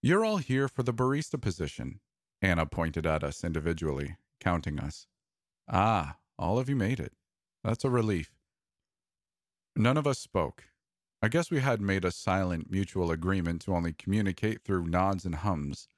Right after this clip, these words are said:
though Anna didn't seem to mind. "Great. Why don't you follow me to the back and we can get started?" Um,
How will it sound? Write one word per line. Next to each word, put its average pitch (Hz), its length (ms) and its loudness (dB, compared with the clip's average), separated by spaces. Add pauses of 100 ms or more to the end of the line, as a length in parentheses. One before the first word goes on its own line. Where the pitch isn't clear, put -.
(500)
though 113 440 4
Anna 95 360 0
didn't 90 360 0
seem 80 300 -2
to 95 100 -2
mind. 78 480 -2 (680)
"Great. 139 380 0 (420)
Why 165 180 2
don't 254 100 0
you 233 80 2
follow 165 320 0
me 127 140 0
to 107 100 -2
the 92 80 -2
back 78 420 -2
and 82 220 -4
we 90 100 0
can 101 140 -2
get 98 160 -2
started?" 135 460 0 (560)
Um, 104 480 2